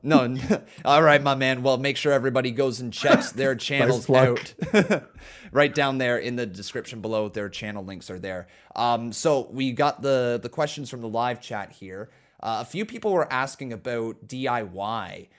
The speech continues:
Speaker 1: Uh, last night at the end
Speaker 2: Why?
Speaker 1: of N X T, there was a Ciampa and Gargano stare down, signaling whether they're gonna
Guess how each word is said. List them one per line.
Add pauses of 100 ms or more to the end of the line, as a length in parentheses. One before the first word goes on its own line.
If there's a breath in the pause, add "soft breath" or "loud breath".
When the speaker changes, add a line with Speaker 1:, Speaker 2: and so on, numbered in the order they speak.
(160)
Speaker 1:
Uh, (100)
last
night
at
the
end
Speaker 2:
Why?
Speaker 1:
of
N
X
T,
there
was
a
Ciampa (340 soft breath)
and
Gargano
stare
down,
signaling
whether
they're
gonna